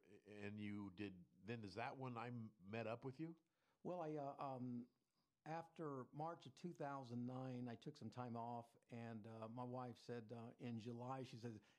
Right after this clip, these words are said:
Speaker 2: "Hey, I think it's time for you to get a job."
Speaker 1: <laughs>
Speaker 2: So I'm like, "Okay." So I drove to Fisher's, interviewed at, uh, the Buick G M C store. They hired me on the spot, and that's where it all started here in,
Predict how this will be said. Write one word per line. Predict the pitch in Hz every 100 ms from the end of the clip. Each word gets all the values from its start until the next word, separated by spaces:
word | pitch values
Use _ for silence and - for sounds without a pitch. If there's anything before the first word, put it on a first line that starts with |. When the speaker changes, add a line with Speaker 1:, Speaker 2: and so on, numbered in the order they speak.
| -
Speaker 2:
"Hey, |
I | 220
think | 190 185
it's |
time | 175 165
for | 147
you | 143
to |
get | 127 123
a |
job." | 107 123 120 113 113
Speaker 1:
<laughs> | 110 110 101
Speaker 2:
So |
I'm | 156
like, | 147 -
"Okay." | 185 160 277 208 208 - - -
So | - 180 160 156
I |
drove | 127 185 196 165
to | 160 135 131 -
Fisher's, | 202 202 202 190 156 - -
interviewed | 170 165 151 160 160
at, | 147 135 147
uh, | 131 127
the | 120
Buick | 123 156 151
G | 135
M | 143
C | 123 175
store. | 170 180 180 185 - - - _ -
They | 120
hired | 113 139 139
me | 135
on | 135
the |
spot, | - 147
and | 156
that's | 123 -
where | 135
it |
all | 127 123
started | 143 123
here | 117 131
in, | 123 123